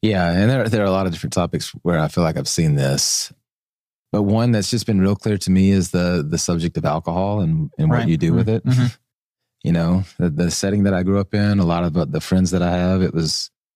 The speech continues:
Speaker 1: it was just clearly, again, over, overly simplified. There's just, it's, it, there's wrong and there's right. And this is obviously wrong. And then they bump into something like a text where they say, "Oh, well, Jesus, his first miracle was to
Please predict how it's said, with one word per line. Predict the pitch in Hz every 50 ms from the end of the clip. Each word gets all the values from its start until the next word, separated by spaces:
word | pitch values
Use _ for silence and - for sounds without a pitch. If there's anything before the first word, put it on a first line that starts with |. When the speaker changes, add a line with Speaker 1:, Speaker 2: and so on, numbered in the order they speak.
| _ _ _ _ - -
Speaker 1:
it | 82
was | 90 87 -
just | 92 85 - - - -
clearly, | - - 107 104 98 82 80
again, | 78 76 73 90 87 85 80 80
over, | 62 73 92 85 92 - -
overly | 98 92 92 90 90
simplified. | - - 90 82 - 71 69 - - - 73 - -
There's | - - 73 - -
just, | 78 76 - - - -
it's, | - - - - - - - -
it, | - 80 67 - - -
there's | - 76 69 67 65
wrong | 71 71 71 73 76 80 98 107 107 - - _ _ _ _ _ _ _ -
and | 80 87
there's | 85 82 76
right. | 92 92 76 73 73
And | 71 71 78
this | 78 - 78
is | 73 76
obviously | 73 73 71 67 - - 65 57
wrong. | 62 73 73 71 - - 62 67 - - _ _ _ _ _ _ _ _ _ _ _ _ -
And | - 110
then | 117 123
they | 117 107
bump | 95 117 117 104 135
into | 117 107 101
something | - - 117 110 - 127 113
like | 107 98 -
a | 95
text | - 127 113 113 - -
where | 107 101
they | 95 92
say, | - - 104 98
"Oh, | 131 147 139
well, | 127 120 107
Jesus, | 92 - - 120 151 147 123 120 123 117 - -
his | - 95 95
first | - - 107 101 -
miracle | - 107 123 139 135 - - 92 92
was | 90 92 87 85 -
to | - 87 85 85 82 82 82 78